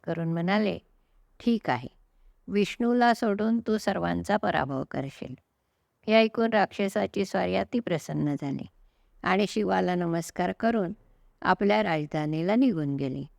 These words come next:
नंतर या पठ्ठ्याने खूप अत्याचार सुरू केला. बिचाऱ्या इंद्राचे सिंहासन हिसकावून घेतले.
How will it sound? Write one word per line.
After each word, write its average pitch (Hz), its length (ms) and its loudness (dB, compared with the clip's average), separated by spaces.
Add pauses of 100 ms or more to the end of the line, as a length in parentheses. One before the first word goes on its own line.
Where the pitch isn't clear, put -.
(520)
नंतर 214 400 4
या 240 200 6
पठ्ठ्याने 214 760 0
खूप 233 280 -2
अत्याचार 180 540 -2
सुरू 156 320 -4
केला. 135 280 0 (720)
बिचाऱ्या 220 520 4
इंद्राचे 185 560 0
सिंहासन 170 520 -4
हिसकावून 202 520 0
घेतले. 160 420 -2